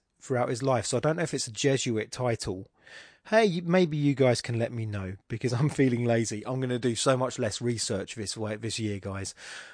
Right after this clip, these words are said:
Um, I think one reason why it takes a while and a bit of commitment to make one of these episodes is that I, I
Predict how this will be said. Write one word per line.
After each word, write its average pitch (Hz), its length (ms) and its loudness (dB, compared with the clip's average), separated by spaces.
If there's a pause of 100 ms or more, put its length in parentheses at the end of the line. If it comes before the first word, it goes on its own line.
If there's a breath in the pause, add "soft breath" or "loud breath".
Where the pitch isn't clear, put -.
(120)
Um, 113 540 -4 (580)
I 143 120 0
think 165 160 0
one 175 120 4
reason 147 300 2
why 143 280 8
it 139 60 2
takes 139 240 0
a 135 40 0
while 123 440 4
and 107 80 -4
a 107 80 -4
bit 123 180 -4
of 120 60 -10
commitment 120 440 -6
to 117 80 -8
make 127 160 -2
one 120 120 -2
of 110 60 -4
these 101 160 -6
episodes 107 580 -6
is 113 180 -8
that 117 280 -8
I, 113 40 -4
I 110 200 -8